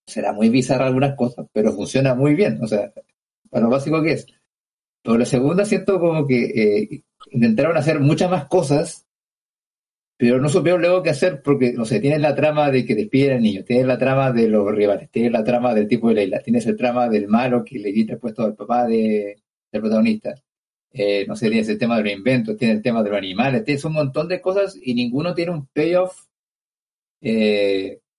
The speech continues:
como que te quede satisfecho. Pues, justamente, como digo, Chis, el tema de la liga es como la expresión perfecta de que la película como que te introducen una idea y luego no pasa nada, o si pasa algo es como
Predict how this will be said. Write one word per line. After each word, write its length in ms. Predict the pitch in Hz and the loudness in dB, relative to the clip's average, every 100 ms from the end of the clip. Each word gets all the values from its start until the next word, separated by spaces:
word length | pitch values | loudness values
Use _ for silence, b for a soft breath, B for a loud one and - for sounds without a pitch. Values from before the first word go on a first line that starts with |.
| _ _ _ _ _ | _ _ _ _ _
como 180 | - 117 | -4 -2
que 60 | 117 | 0
te 140 | 127 131 | -2 -2
quede 100 | 147 | -2
satisfecho. 680 | 113 107 - 143 139 - - | -2 -4 -2 -2 -2 -6 -4
Pues, 240 | 117 123 - - _ | -2 -4 -8 -20 _
justamente, 640 | 143 165 170 180 139 123 110 | -6 -2 -2 -2 -2 -2 -2
como 160 | 120 | 0
digo, 140 | 143 139 | 0 0
Chis, 160 | 139 | -2
el 140 | 127 101 | -4 -2
tema 260 | 135 139 135 | 0 2 2
de 120 | 117 | 2
la 80 | 107 | 2
liga 440 | 110 170 190 185 | 2 2 0 -2
es 140 | - | -4
como 200 | - 143 139 | -2 -2 -2
la 60 | |
expresión 220 | 131 139 | -2 -4
perfecta 360 | 139 147 165 165 | -4 -6 -4 -4
de 120 | 151 | -4
que 80 | 131 | -2
la 80 | 120 | -4
película 280 | 127 156 - | -2 -6 -6
como 200 | 135 131 | -6 -2
que 80 | 127 | -2
te 60 | |
introducen 340 | 120 139 143 165 | -2 -6 -6 -6
una 160 | 147 | -4
idea 460 | 131 117 170 208 240 - | -4 -2 0 0 -2 -4
y 100 | 123 | -2
luego 260 | 135 175 190 | 0 0 0
no 100 | 185 | 0
pasa 280 | 185 170 | -2 -2
nada, 320 | 156 196 127 120 | -2 0 0 0
o 300 | 113 110 110 | 0 -2 -2
si 120 | 120 | -4
pasa 280 | 123 147 135 | -2 -2 0
algo 280 | 165 170 151 | -2 -2 -4
es 80 | 143 | -4
como 580 | 135 127 117 110 104 | -4 -2 -2 -4 -6